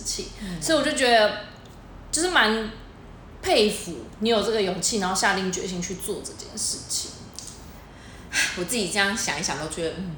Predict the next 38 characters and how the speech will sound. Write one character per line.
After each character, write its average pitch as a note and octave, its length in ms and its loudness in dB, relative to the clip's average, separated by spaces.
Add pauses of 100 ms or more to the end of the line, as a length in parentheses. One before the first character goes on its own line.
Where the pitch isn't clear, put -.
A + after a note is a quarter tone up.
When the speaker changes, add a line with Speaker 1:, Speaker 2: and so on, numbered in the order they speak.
Speaker 2:
天 D#3 260 -8
哪！ C3+ 220 -4 (320)
但 D4 220 2
我 D#3 80 0
问 F3+ 80 4
我 G#3+ 220 0
自 F#3 160 -8
己 C#3 180 -8
有 C3 80 -4
没 A#2+ 140 -8
有 C3+ 260 -8 (400)
后 A3 240 -2
悔 - 320 -6
过， D#3 240 -2 (680)
就 A#3+ 120 -4
是 G#3+ 580 0 (180)
真 B3 220 2
的 G#3 180 0
没 C3 220 -6
有 C#3+ 220 -6
欸， - 200 -6
我 D#3+ 60 -4
真 A#3 160 -4
的 C4 80 -4
反 - 240 -2
复 F3+ 180 0
问 F#3+ 100 4
我 C3+ 120 -4
自 - 120 -10
己 C3+ 180 -6
很 F#3+ 160 -8
多 B2+ 180 -8
次， D3+ 300 -4
因 A#3 100 -4
为 D4+ 100 0
我 A#3+ 160 0
觉 D#3 160 -6
得 D#3+ 280 0